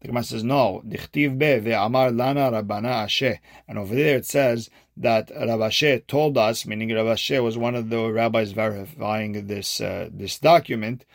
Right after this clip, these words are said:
and he, and he for sure would not sit with two, he would sit with three. We know that for a fact. Next Mishnah, Ha'isha Shamra Eshet Ishaiti Ugrushani, a woman who came to us, we don't know who she is. She said, "Listen, I was married, now I'm divorced."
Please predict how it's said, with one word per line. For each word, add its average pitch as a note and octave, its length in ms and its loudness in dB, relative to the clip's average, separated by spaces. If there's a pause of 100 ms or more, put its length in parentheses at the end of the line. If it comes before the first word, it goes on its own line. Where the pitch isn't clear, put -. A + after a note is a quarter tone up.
(300)
and G#2 100 -10
he, B2 280 -8
and A2+ 100 -4
he C3+ 140 -2
for G2+ 160 -6
sure B2+ 320 0
would G#2 120 -6
not G#2+ 240 -4
sit - 120 -6
with G2+ 180 -10
two, B2 140 -6
he G2 100 -8
would - 160 -14
sit G2+ 160 -8
with G#2 120 -10
three. G#2 200 -8
We G2 140 -8
know G2+ 120 -6
that F#2+ 140 -10
for G#2+ 100 -10
a G2+ 80 -8
fact. - 360 -14 (800)
Next C3 300 0
Mishnah, A2 340 -4
Ha'isha G#2 400 -2
Shamra A#2+ 640 0
Eshet - 440 -6
Ishaiti A#2+ 920 -4 (320)
Ugrushani, A2+ 800 -2
a A#2 60 -6
woman C#3+ 260 0
who A#2 100 -6
came A#2 260 -8
to - 120 -10
us, G2+ 280 -4
we C3 80 -6
don't B2+ 100 -4
know B2+ 80 -2
who A2 80 -4
she - 200 -4
is. G#2+ 120 0
She C3+ 120 -6
said, C#3+ 180 -4
"Listen, A#2+ 280 -2 (400)
I B2+ 140 2
was A#2 140 2
married, B2 420 0
now C3+ 140 0
I'm A#2+ 100 -2
divorced." G#2 440 -4